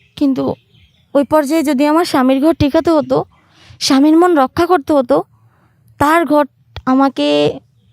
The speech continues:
তার সংসারটা টিকতে হবে, এরকম কিছু যদি করতে হতো, তাহলে অবশ্যই আমাকে কিছু একটা বলতে হবে। এখানে আমি আমার বাসুরের দোষ চাপিয়ে দেই। আমি এখানে একটা কথাই বলি যে, "দেখো,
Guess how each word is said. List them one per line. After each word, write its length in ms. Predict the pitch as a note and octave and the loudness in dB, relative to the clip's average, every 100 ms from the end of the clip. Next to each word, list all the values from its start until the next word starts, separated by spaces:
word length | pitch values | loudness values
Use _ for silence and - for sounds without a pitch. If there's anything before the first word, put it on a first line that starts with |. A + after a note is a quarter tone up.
| - | -6
তার 100 | C#4 | -6
সংসারটা 480 | - A#3+ C4+ - C4+ | -2 -2 -2 -4 -4
টিকতে 360 | - A#3+ - | -4 -4 -2
হবে, 320 | C#4+ B3+ B3 D4 _ _ - _ - | -2 0 -2 -6 _ _ -20 _ -2
এরকম 360 | C#4 C#4+ D#4+ D#4 | 0 2 0 0
কিছু 240 | D4+ E4+ | -2 -2
যদি 480 | D4+ D#4 E4 E4 - - - | -2 0 0 -2 -6 -12 -4
করতে 260 | F#4 - G4+ | -2 0 0
হতো, 340 | D#4+ A3+ A3 - - - - | 0 0 -4 -6 -20 -12 -4
তাহলে 260 | A#3+ C4+ | 0 2
অবশ্যই 440 | C#4 A3 B3 - D4 | 2 0 -4 -2 0
আমাকে 360 | C4+ C4+ D4 | 0 -2 -4
কিছু 260 | C4+ B3+ C#4 | -6 -4 -4
একটা 180 | - A#3+ | -2 0
বলতে 280 | A#3 A3 | 0 0
হবে। 300 | B3+ A3 - - _ _ _ | -2 -4 -6 -10 _ _ _
এখানে 320 | - C4 C4 C#4 | -2 0 2 2
আমি 200 | C4 C4 | 2 2
আমার 180 | C4+ | 2
বাসুরের 400 | A#3 G#3+ B3 C4 | 0 -2 -2 -2
দোষ 180 | A3+ A#3+ | -2 -2
চাপিয়ে 340 | B3 G#3+ A#3 - | -4 -4 -4 -6
দেই। 140 | - - _ _ _ _ _ _ _ _ _ | -8 -14 _ _ _ _ _ _ _ _ _
আমি 260 | - C4+ D4 | -2 2 2
এখানে 220 | D4 D#4 | 2 0
একটা 300 | C4+ - D#4+ | 0 -2 -4
কথাই 260 | D4 D4+ D4 | -2 -2 -2
বলি 300 | A#3+ A#3 - - _ - - _ _ _ - | 0 -4 -4 -8 _ -20 -20 _ _ _ -8
যে, 180 | A3 C#4 | -2 0
"দেখো, 380 | B3+ A#3+ D#4 | 0 -2 -2